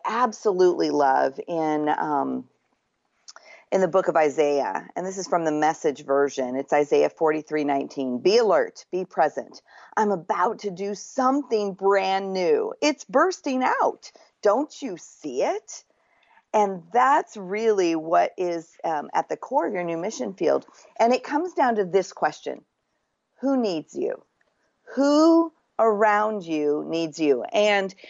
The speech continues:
if your first question is nobody, if, or excuse me, if your first answer is nobody, you're not seeing it.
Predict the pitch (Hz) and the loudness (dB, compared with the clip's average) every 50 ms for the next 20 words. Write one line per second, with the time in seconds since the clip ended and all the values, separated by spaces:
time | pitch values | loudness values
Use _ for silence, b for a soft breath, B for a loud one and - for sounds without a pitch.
0 | B B B - 185 - 220 247 269 262 294 277 247 - _ - 240 220 - - | B B B 0 0 2 2 0 0 2 0 -2 -2 -2 _ -2 -2 -2 -2 -6
1 | 214 185 180 170 165 156 165 175 185 190 180 160 143 135 - - _ 175 175 _ | -8 -4 -4 -4 -4 -4 -2 2 2 2 4 2 0 0 0 -4 _ -4 -4 _
2 | - - - 175 165 151 - - _ - 185 151 160 143 135 - 156 156 - 170 | -8 -2 -2 -2 -2 -2 -6 -16 _ -10 -10 -6 -4 -6 -6 -4 -8 -6 -2 -4
3 | 160 - - - 190 214 262 247 - 247 - 151 143 156 175 185 180 - - 151 | -4 -4 -4 -2 0 0 0 0 2 2 2 2 0 2 2 2 4 4 2 2
4 | 131 131 131 b b b b b _ _ 160 165 180 180 170 160 147 - - _ | 2 -2 -4 b b b b b _ _ -2 0 0 2 2 0 -2 -2 -4 _
5 | _ - 156 143 131 127 123 - - - - - - | _ -6 -6 -6 -6 -10 -14 -16 -18 -20 -20 -20 -20